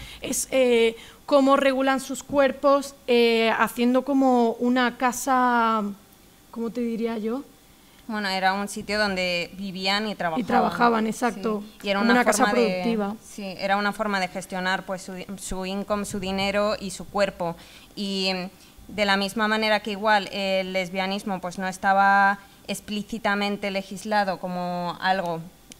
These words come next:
Speaker 2: pues, en-, una práctica ilegal en el espacio público, mientras que el ma-, la masculina sí, eh, sí que existía una gestión de los cuerpos, eh, considerados públicos como las prostitutas en el, bueno, en la calle.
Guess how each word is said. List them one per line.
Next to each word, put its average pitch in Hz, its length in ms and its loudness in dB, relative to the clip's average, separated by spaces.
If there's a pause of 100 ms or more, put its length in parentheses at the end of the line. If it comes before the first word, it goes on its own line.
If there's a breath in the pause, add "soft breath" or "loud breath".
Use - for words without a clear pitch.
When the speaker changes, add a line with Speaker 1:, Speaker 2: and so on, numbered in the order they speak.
(120)
Speaker 2:
pues, 185 300 -6
en-, 202 160 -6
una 196 220 2
práctica 190 380 -2
ilegal 185 420 2
en 185 120 0
el 175 100 -2
espacio 185 480 -6
público, 185 520 -4
mientras 175 380 -6
que 180 300 -6
el 175 160 -8
ma-, 180 140 -6
la 185 160 -2
masculina 190 560 -4
sí, 240 320 -6 (560 loud breath)
eh, 202 520 2
sí 220 200 -8
que 226 80 -2
existía 214 580 -2
una 220 220 0
gestión 196 380 -6
de 196 80 -2
los 196 160 0
cuerpos, 196 600 -4
eh, 185 440 -6
considerados 185 580 0
públicos 196 440 -8
como 196 160 -8
las 185 140 -6
prostitutas 190 800 -4
en 180 500 -4
el, 175 280 -4
bueno, 170 300 -6
en 165 80 -6
la 165 120 -4
calle. 202 360 -4